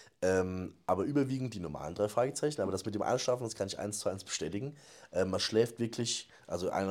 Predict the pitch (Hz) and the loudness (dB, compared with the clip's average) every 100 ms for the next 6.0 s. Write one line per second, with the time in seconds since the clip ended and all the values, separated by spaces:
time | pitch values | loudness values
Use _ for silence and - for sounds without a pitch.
0 | 95 95 101 101 113 117 - - - 92 | 0 -2 -2 0 2 2 -2 -6 -4 2
1 | 104 131 110 - - 101 - 110 - 120 | 2 2 -2 -6 -6 -6 -2 -2 0 -2
2 | - - - - - - _ - 98 - | -2 -8 -14 -20 -20 -20 _ -2 -2 2
3 | 104 113 - 101 107 101 113 - - 101 | 0 0 0 0 0 -6 -6 -4 -6 -4
4 | 95 98 101 104 104 82 85 90 90 90 | -6 -2 -2 -2 -6 -6 -6 -6 -8 -8
5 | 90 98 - 80 82 82 82 90 - | -6 -6 -4 -2 0 -2 -4 -6 -6